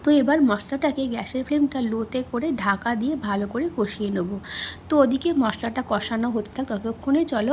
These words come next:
আরও একটা কড়াইতে দিয়ে দিচ্ছি তেল। এখানে আমি দুটো পেঁয়াজ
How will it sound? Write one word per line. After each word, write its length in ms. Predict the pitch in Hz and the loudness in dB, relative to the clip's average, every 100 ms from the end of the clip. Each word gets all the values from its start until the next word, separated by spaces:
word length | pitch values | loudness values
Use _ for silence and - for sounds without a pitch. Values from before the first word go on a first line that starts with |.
| 311 | 0
আরও 240 | 208 214 | -2 0
একটা 260 | 254 262 320 | -2 -2 -4
কড়াইতে 440 | 311 254 240 240 254 | -2 0 0 0 -4
দিয়ে 240 | 208 208 190 | -2 -2 0
দিচ্ছি 360 | 214 208 - 302 - | -4 -4 -2 -2 -2
তেল। 220 | 208 208 381 - - - - | 0 2 2 -2 -12 -12 -10
এখানে 260 | 214 262 320 277 | -4 2 4 4
আমি 140 | 254 320 220 | 4 4 2
দুটো 260 | 240 233 302 440 - | -2 2 2 2 -2
পেঁয়াজ 260 | 233 226 | -2 -2